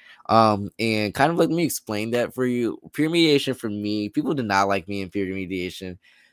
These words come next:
because, um, meaning, like, I was a great peer mediator itself, but when I had an issue, and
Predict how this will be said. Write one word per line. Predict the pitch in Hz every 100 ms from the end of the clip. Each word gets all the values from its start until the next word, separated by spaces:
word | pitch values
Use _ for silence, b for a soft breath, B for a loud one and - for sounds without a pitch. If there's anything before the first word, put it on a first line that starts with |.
| -
because, | 131 127 143 135 127 _ -
um, | 135 127 120 113 107 95 _ _ _ 135
meaning, | 143 180 202
like, | 156
I | 120
was | 160 180
a |
great | 151 135 135 -
peer | - 117
mediator | 135 143 151 156 170 190 190 120
itself, | 110 - - 117 170 - b b b -
but | 143
when | 143 131 _
I | 107 117 117
had | 143 147 143
an | 156
issue, | 131 175 - 196 196 202 _ _ _ _ _
and | 143 143 135